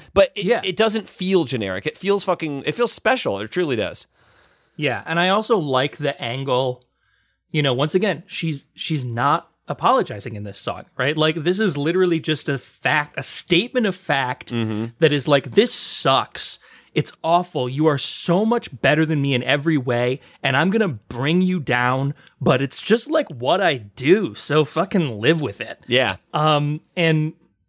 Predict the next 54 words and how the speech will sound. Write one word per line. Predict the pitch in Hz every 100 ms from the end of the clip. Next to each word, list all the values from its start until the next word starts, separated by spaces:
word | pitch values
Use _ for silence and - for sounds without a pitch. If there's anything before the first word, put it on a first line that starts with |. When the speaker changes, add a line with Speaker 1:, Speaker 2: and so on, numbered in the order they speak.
| _
Speaker 2:
yeah, | 175 180 123 -
I | 170
mean, | 190
I | 180
like | 196 208
things | - 196
like, | 190 185
like, | 175 170
lyrics | 160 196 185 190
like, | 170
"I | -
brought | 160 170 175
you |
down | 170 170
to | -
your | 170 151
knees" | 131 139 143
are | 147
always | 139 143
really | 147 143
nice, | 135 135 139
you | 147
know, | 139
'cause | 139 127
that's, | 127 131 151
like, | 135 123 - _ _ _ _ _ -
there's, | 156
like, | 143 147
four | - 156 160
different | 139 139
things | 135 127
that | 123 117
can | 120
mean, | 117 110 101
right? | 113 117
Like, | - 117 113 - - _ _ _
can | - 147
mean | 135
bring | 127 139
you | 135
down | 131
to |
my | 123 120
level, | 156 151 151
it |
can | 143
be | 131
sexual, | 117 123 120 - 117
it |
can | 113
be | 120
religious, | 113 110 113 113 113 -
like, | 127 117
like, | 139 -